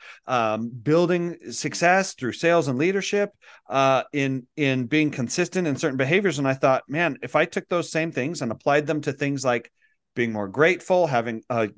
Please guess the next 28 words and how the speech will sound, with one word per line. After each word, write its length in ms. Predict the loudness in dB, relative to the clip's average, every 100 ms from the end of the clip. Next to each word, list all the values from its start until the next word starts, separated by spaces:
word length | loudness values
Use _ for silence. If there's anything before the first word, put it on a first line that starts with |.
| -2
better 240 | 0 2
mindset, 920 | 2 2 4 2 -2 -4 2 4 4 0 _ _ _
having 260 | -4 -2
more 120 | -4 -6
positive 720 | 0 2 2 2 0 0 -4
thoughts, 480 | -2 2 4 2 -2 -18 -20 -18 -2
getting 320 | 0 0 -2
some 200 | -4 -2
positive 420 | 0 0 -2 -4
movement 600 | -2 2 0 0 -2 -2
going 260 | -2 -2 -2
in 100 | -2
my 180 | -2
day, 420 | 0 2 2 2 -4 -16 _ -4
um, 680 | 0 2 0 -2 -2 -6 -10 -20 _ _ _ -20 _
learning 720 | -2 4 6 6 6 2 0
every 260 | -2 -2 -4
single 380 | -6 -6 -6
day, 640 | -2 0 2 2 2 0 -2 -8 _ _ _ _ _
striving 560 | -6 -2 4 6 6 0
to 120 | -2
be 100 | 0
a 80 | 0
person 360 | 0 -2 0 -2
of 80 | -2
integrity 580 | -4 -2 -2 2 2 2
and 80 |
humility," 720 | 0 0 2 2 2 0 0